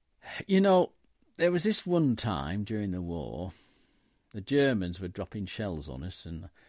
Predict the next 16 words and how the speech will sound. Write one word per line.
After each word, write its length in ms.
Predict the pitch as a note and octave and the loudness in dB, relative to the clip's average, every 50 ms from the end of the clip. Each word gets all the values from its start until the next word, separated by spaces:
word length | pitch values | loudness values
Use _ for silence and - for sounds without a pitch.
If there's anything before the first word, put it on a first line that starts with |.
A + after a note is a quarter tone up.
| _ _ _ _ - | _ _ _ _ -8
I 100 | F2 F2+ | -8 -6
was 200 | F2+ E2+ E2 F#2 | -6 -6 -6 -4
running 320 | G#2+ A#2+ A2+ F#2+ F#2 F#2+ | -2 -2 0 0 -2 -2
for 160 | - - D#2+ | -6 -8 -12
cover, 440 | - _ - - G#2 E2+ - - F#2 | -12 _ -10 -10 -8 -8 -6 -8 -8
sure 340 | - - - A2+ G#2 F2+ D#2 | -8 -6 -6 -6 -4 -4 -6
I 40 | C#2 | -6
was 140 | B1 B1 - | -8 -10 -10
going 260 | - E2 E2 C2+ - | -8 -8 -8 -8 -10
to 100 | - A#1 | -12 -10
die, 440 | - D#2+ F2 E2 C2 A1+ B1+ F2 F#2 | -8 -8 -6 -6 -6 -6 -6 -6 -6
when 180 | A2 A2 A2+ | -4 -4 -2
I 60 | A#2 | -2
noticed 420 | A#2+ C#3 E3 F3+ - - G#3+ - - | -2 -2 -2 -2 -4 -4 -6 -6 -6
a 60 | F3 | -8
fellow 460 | - - B2+ G2+ F2 D#2+ F#2 G#2 G#2+ | -6 -4 -4 -2 -2 -2 -4 -4 -6